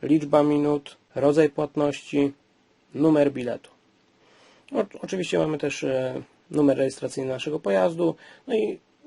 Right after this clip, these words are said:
czas parkowania, czyli od jakiej godziny do jakiej godziny, jakiego dnia. I oczy-, i na dole jest także informacja, że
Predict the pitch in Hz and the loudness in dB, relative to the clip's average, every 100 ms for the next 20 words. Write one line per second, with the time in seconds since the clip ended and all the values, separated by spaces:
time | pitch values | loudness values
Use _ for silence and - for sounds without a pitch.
0 | 285 _ - 185 - 165 156 160 156 139 | -20 _ -2 -2 0 -4 -2 -2 0 -2
1 | 120 - 123 131 160 147 - - _ _ | -4 -6 -6 -4 -4 -6 -8 -20 _ _
2 | - 147 139 147 139 143 143 139 139 139 | -6 -4 -2 -2 0 0 2 2 2 -2
3 | _ _ _ _ 131 147 143 - 131 123 | _ _ _ _ 2 4 4 -2 -6 -6
4 | 127 120 127 120 123 123 117 120 _ - | -6 -6 -6 -6 -6 -4 -6 -8 _ -20
5 | _ 127 127 120 123 113 113 104 _ _ | _ -8 -6 -6 -6 -8 -12 -12 _ _
6 | _ _ _ _ - _ 277 220 220 220 | _ _ _ _ -20 _ -4 -4 -4 -4
7 | 202 165 160 151 143 - 143 - 135 139 | -2 0 2 0 -2 -6 -8 -4 -4 -4
8 | 123 170 202 175 165 139 135 | -4 -2 -2 -2 -4 -4 -6